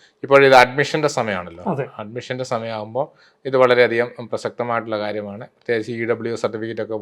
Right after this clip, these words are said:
Speaker 1: വാങ്ങുമ്പോഴും, ഏം, പല ഉദ്യോഗസ്ഥരൊക്കെ ചിലപ്പോൾ ഇത് സംബന്ധിച്ചുള്ള കൺഫ്യൂഷൻ, ഏഹ്, അവർക്ക് തന്നെ ഉണ്ടാകാറുണ്ട്. ഏഹ്, ആളുകളോട് ഇത് ചോദിക്കാറുണ്ട്. അപ്പോൾ അതുകൊണ്ട് തന്നെ ഇതൊരു വ്യക്തത വരുത്തേണ്ടതായിട്ടുണ്ട്.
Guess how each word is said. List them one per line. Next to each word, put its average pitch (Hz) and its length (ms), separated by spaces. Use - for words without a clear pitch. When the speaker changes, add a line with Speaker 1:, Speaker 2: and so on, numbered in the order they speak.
Speaker 1:
വാങ്ങുമ്പോഴും, 113 520
ഏം, 117 180
പല 127 240
ഉദ്യോഗസ്ഥരൊക്കെ 120 640
ചിലപ്പോൾ 113 240
ഇത് 113 140
സംബന്ധിച്ചുള്ള 110 460
കൺഫ്യൂഷൻ, 123 480
ഏഹ്, 113 300
അവർക്ക് 113 260
തന്നെ 131 220
ഉണ്ടാകാറുണ്ട്. 117 640
ഏഹ്, 117 220
ആളുകളോട് 117 400
ഇത് 107 160
ചോദിക്കാറുണ്ട്. 107 600
അപ്പോൾ 123 160
അതുകൊണ്ട് 117 300
തന്നെ 117 160
ഇതൊരു 120 280
വ്യക്തത 120 320
വരുത്തേണ്ടതായിട്ടുണ്ട്. 110 960